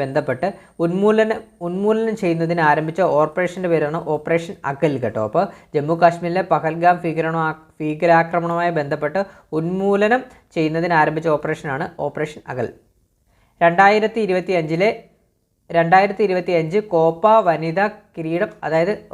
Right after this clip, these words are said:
ഒരു മിനിറ്റ്, ജമ്മു, പഹൽഗാം ഭീകരാക്രമണവുമായി ബന്ധപ്പെട്ട്, ആ, ഉന്മൂലനം ചെയ്യുന്നതിന്, ആ, ആഗസ്റ്റിൽ ആരംഭിച്ച ഓപ്പറേഷനാണ് ഓപ്പറേഷൻ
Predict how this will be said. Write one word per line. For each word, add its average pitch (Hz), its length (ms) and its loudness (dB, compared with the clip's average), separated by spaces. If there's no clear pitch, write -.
ഒരു 151 160 -4
മിനിറ്റ്, 143 200 -2
ജമ്മു, 156 180 -4
പഹൽഗാം 175 460 4
ഭീകരാക്രമണവുമായി 185 680 0
ബന്ധപ്പെട്ട്, 180 440 0
ആ, 156 80 -2
ഉന്മൂലനം 202 460 -2
ചെയ്യുന്നതിന്, 190 400 -2
ആ, 160 40 -2
ആഗസ്റ്റിൽ 214 460 -2
ആരംഭിച്ച 170 340 0
ഓപ്പറേഷനാണ് 170 520 -2
ഓപ്പറേഷൻ 160 360 -4